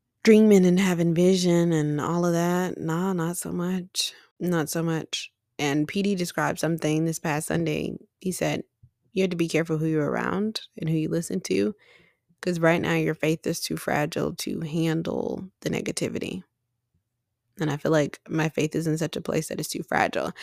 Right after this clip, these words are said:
Then I've also been praying to God, which hence the fast. I've also been praying to God where I'm praying, asking for signs, asking for directions.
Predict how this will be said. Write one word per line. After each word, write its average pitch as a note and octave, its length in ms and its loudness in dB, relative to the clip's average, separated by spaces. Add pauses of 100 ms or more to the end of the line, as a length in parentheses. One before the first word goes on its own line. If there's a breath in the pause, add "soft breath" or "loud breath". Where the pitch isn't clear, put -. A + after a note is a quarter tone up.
(300 loud breath)
Then A3 120 8
I've A#3 80 10
also G#3 220 6
been F3 180 4
praying E3 320 4
to D#3 60 2
God, - 360 4
which D#3+ 240 0
hence E3+ 260 -2
the - 120 -6
fast. - 580 0 (480 loud breath)
I've F#3 140 4
also F#3 260 6
been E3+ 240 2
praying D#3+ 380 2
to - 140 -2
God - 680 0 (300)
where D#3+ 960 0 (120)
I'm D#3+ 200 0
praying, D#3+ 400 0 (100)
asking E3 340 -2
for F3 80 -6
signs, D#3 380 -2
asking F3 300 -2
for F3 120 -4
directions. E3 680 -4